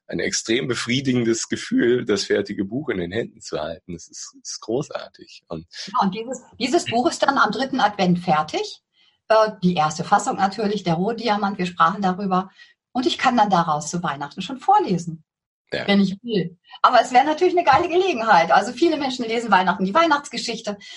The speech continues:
Speaker 2: Warum kann ich auch nicht mal mein Buch meinen
Speaker 1: Ja.
Speaker 2: Leuten vorlesen? Ist doch geil.
Speaker 1: Genau, ist richtig cool.
Speaker 2: Ich habe ein ganzes Buch, aus dem ich dann schöpfen kann. Und, ähm, das kann man jetzt noch nicht absehen, was da für Wunder passieren werden.
Speaker 1: Ja. Genau, also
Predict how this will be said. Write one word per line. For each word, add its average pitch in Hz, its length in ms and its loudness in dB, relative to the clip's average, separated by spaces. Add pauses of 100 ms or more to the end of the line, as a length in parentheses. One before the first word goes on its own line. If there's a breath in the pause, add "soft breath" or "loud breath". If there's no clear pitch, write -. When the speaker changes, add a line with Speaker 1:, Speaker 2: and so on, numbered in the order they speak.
(160 loud breath)
Speaker 2:
Warum 220 240 2
kann 247 200 2
ich 254 140 -4
auch 214 140 0
nicht 247 160 -2
mal 262 120 2
mein 359 380 0
Buch 175 300 0 (260 loud breath)
meinen 185 300 6
Speaker 1:
Ja. 165 100 2
Speaker 2:
Leuten 170 320 -2
vorlesen? 160 460 -4
Ist 202 160 -2
doch 302 100 -2
geil. 349 420 4
Speaker 1:
Genau, 113 360 -2
ist 95 200 -8
richtig - 380 -4
cool. - 140 0 (640)
Speaker 2:
Ich - 120 0
habe 285 140 6
ein 233 140 4
ganzes 339 400 2
Buch, 403 180 4
aus 233 160 4
dem 262 140 -4
ich 262 100 -4
dann 254 140 4
schöpfen 262 400 0
kann. 185 400 0 (260 loud breath)
Und, 214 400 0 (100)
ähm, 214 520 2
das 214 180 -4
kann 240 240 -2
man 208 140 -2
jetzt 277 260 -2
noch 330 160 0
nicht 277 180 -4
absehen, 156 440 -2
was 170 100 -2
da 190 180 2
für 196 160 -4
Wunder 196 280 2
passieren 165 480 -6
werden. 143 360 -14 (300)
Speaker 1:
Ja. 65 300 -8 (800 loud breath)
Genau, 78 260 -2
also 98 380 -2